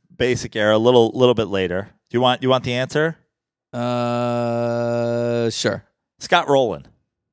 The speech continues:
Speaker 2: Scott Rowland. Yeah.
Speaker 1: So, Scott Rowland, who has already been on the ballot and received, like, thirty percent of the vote or something
Speaker 2: Mm-hmm.
Speaker 1: like that.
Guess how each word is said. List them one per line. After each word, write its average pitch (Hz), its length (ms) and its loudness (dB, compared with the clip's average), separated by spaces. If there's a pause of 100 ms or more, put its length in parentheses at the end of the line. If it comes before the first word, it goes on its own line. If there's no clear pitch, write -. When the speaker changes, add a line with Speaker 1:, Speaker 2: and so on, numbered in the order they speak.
(160)
Speaker 2:
Scott 233 500 6
Rowland. 139 800 8 (260)
Yeah. 139 280 2 (1500)
Speaker 1:
So, 156 600 8
Scott 185 380 2
Rowland, 156 400 6
who 151 140 0
has 135 120 0
already 147 280 2
been 143 120 2
on 139 120 -2
the 135 60 -14
ballot 120 500 6 (180)
and 107 340 -6
received, 107 400 -4
like, 92 280 -2 (120)
thirty - 880 -4
percent 95 460 -4
of 92 40 -4
the 90 60 -6
vote 87 320 -4
or 98 80 -10
something 92 240 -4
Speaker 2:
Mm-hmm. 87 80 -2
Speaker 1:
like 85 140 -8
that. 82 320 -6